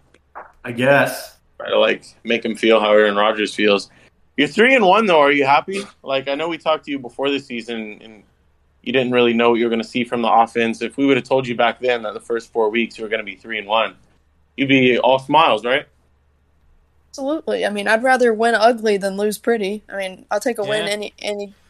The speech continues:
Speaker 3: any day.
Speaker 4: Rather be the Packers than the Lions right now.
Speaker 1: Poor Lions.
Speaker 3: I, I'm telling you, the Lions, uh, I'm a little worried. I'm a little nervous. That, that,
Speaker 4: That
Speaker 3: I'm,
Speaker 4: offense
Speaker 3: I'm
Speaker 4: is,
Speaker 3: on
Speaker 4: looks
Speaker 3: Raw.
Speaker 4: for
Speaker 3: Oh my
Speaker 4: real.
Speaker 3: God.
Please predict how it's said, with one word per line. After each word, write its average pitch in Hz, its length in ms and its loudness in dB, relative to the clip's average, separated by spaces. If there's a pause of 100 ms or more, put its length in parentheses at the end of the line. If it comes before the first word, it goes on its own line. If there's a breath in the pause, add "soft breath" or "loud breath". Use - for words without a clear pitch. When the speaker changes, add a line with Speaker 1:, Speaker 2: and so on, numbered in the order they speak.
(300)
Speaker 3:
any 226 180 2
day. 185 300 2
Speaker 4:
Rather 156 200 -4
be 170 120 -6
the 165 80 -10
Packers 165 400 -4
than 156 100 -12
the 160 80 -10
Lions 160 380 -6
right 143 120 -12
now. 135 280 -12 (1040)
Speaker 1:
Poor 131 140 -2
Lions. 98 540 -4
Speaker 3:
I, 233 100 0
I'm 302 100 0
telling 415 300 4
you, 330 80 0
the 254 100 2
Lions, 294 600 0
uh, 233 180 0
I'm 285 140 2
a 403 40 -2
little 381 180 0
worried. 311 280 2
I'm 196 80 -4
a - 20 -4
little 311 160 -2
nervous. 269 440 -4
That, 214 320 -4
that, 220 60 -2
Speaker 4:
That 170 140 0
Speaker 3:
I'm, 190 160 0
Speaker 4:
offense 202 300 -8
Speaker 3:
I'm 202 80 -6
Speaker 4:
is, 220 60 -2
Speaker 3:
on 302 120 4
Speaker 4:
looks 294 160 4
Speaker 3:
Raw. 349 160 4
Speaker 4:
for 285 120 -4
Speaker 3:
Oh - 40 -6
my - 80 0
Speaker 4:
real. 226 40 0
Speaker 3:
God. 240 320 0